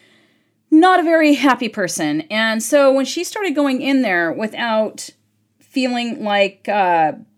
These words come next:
she was gonna be attacked, 'cause she always felt like she was gonna be attacked, and that pretty much set up the circumstances for her to be attacked. But anyways, when she stopped doing that, it actually changed the whole energy of their relationship. But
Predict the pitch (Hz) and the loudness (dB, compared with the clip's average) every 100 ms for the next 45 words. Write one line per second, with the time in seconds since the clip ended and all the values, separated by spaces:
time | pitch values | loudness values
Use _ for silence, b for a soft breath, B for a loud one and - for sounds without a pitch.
0 | _ - 247 214 214 196 180 240 180 - | _ -8 -8 -6 -6 -6 -6 -4 -6 -6
1 | - 185 190 196 - 180 190 190 180 165 | -14 -10 -8 -8 -6 -6 -6 -10 -8 -6
2 | 165 - 240 135 - 185 185 302 - 240 | -6 -6 -6 -6 -14 -10 -4 -4 -6 -6
3 | 202 190 - - 190 180 170 b b b | -6 -6 -10 -4 -2 -2 -4 b b b
4 | b b 196 269 262 240 - 185 170 185 | b b -6 -6 -4 -8 -4 -6 -6 -10
5 | - 170 180 180 170 160 294 254 180 - | -10 -8 -8 -6 -8 -8 -4 -4 -4 -6
6 | 214 190 170 - 208 196 175 170 170 - | -4 -2 -4 -8 -8 -6 -6 -8 -12 -12
7 | 180 - 165 - 208 214 175 165 160 156 | -12 -8 -8 -8 -8 -6 -6 -6 -6 -10
8 | 180 180 180 151 151 - 160 156 160 170 | -8 -8 -8 -12 -12 -8 -8 -8 -10 -10
9 | 208 170 170 165 165 160 - 165 170 151 | -10 -10 -10 -10 -10 -10 -10 -12 -10 -10
10 | 151 156 180 214 175 156 160 151 _ 185 | -8 -8 -8 -8 -12 -12 -10 -10 _ -6
11 | 165 - | -6 -8